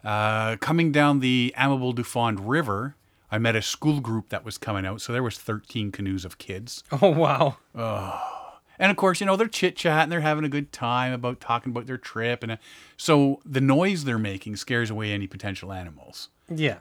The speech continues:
Speaker 1: You know, I mean, you can't fault them for it, but
Speaker 2: Yeah.
Speaker 1: it kinda sucks. Um, so yeah, I got in there, I set up camp, and I got, you know, I knew they were calling for one day of some possible rain. So I got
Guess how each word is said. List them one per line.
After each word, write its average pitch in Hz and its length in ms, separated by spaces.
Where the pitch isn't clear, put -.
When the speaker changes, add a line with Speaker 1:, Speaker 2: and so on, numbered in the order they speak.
Speaker 1:
You 151 160
know, 110 140
I 110 80
mean, 131 100
you 139 80
can't 143 260
fault 107 280
them 92 100
for - 320
it, - 160
but - 160
Speaker 2:
Yeah. 160 220
Speaker 1:
it - 200
kinda 87 280
sucks. - 460
Um, 123 220
so 214 100
yeah, 233 160
I 220 140
got 240 180
in 196 160
there, 190 320
I 180 140
set 170 260
up 170 180
camp, 151 640
and 120 140
I 117 40
got, 135 300
you 139 80
know, 139 100
I 143 140
knew 180 440
they 185 120
were 165 100
calling 156 300
for 143 180
one 131 300
day 135 120
of 131 120
some 110 300
possible 117 520
rain. 107 480
So 135 400
I 156 160
got 123 380